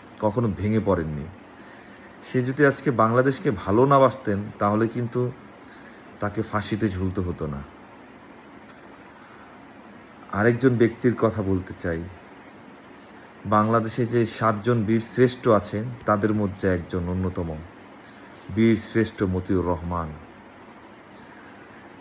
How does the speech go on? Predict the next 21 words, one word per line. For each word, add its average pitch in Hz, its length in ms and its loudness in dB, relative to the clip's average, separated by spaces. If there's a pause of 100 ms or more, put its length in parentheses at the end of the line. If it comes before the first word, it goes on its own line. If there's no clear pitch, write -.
(300)
যে 127 240 6
নাকি 151 540 4
নিজের 127 360 4
মাতৃভূমিকে 131 720 2
ভালোবেসে 120 640 4
সেই 143 240 4 (140)
পাকিস্তান 139 640 -2
থেকে 110 480 0 (240)
একটি 95 260 -8 (100)
যুদ্ধ 110 320 0
বিমান 110 420 2 (920)
নিয়ে 110 200 2
বাংলাদেশের 107 720 2
উদ্দেশ্যে 101 380 -2
রওনা 98 280 2
দিয়েছে, 98 360 -2
বাংলাদেশের 90 540 -4 (120)
পক্ষ 98 300 -4
হয়ে 104 180 2
সে 131 280 2
যুদ্ধে 104 520 -2